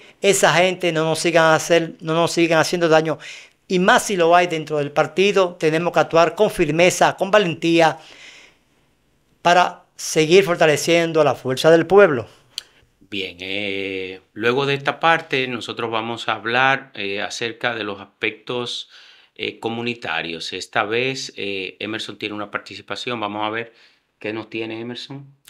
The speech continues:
Speaker 1: No, hay un problema que salió, comenzó a salir en la, en algunos medios. Es sobre una vía de tránsito, Renzo.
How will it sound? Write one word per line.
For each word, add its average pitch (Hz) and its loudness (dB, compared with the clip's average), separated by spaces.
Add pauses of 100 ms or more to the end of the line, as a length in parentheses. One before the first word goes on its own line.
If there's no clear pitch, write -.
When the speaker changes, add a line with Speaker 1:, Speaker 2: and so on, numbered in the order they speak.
(460)
Speaker 1:
No, 156 2
hay 165 4
un 180 -2
problema 185 6
que 143 2
salió, 135 6
comenzó 143 0
a 131 -2
salir 156 6
en 156 2
la, 135 0
en 135 -2
algunos 147 -2
medios. 151 4
Es 151 4
sobre 170 6
una 170 2 (760)
vía 185 6
de 175 2
tránsito, 139 0
Renzo. 120 -6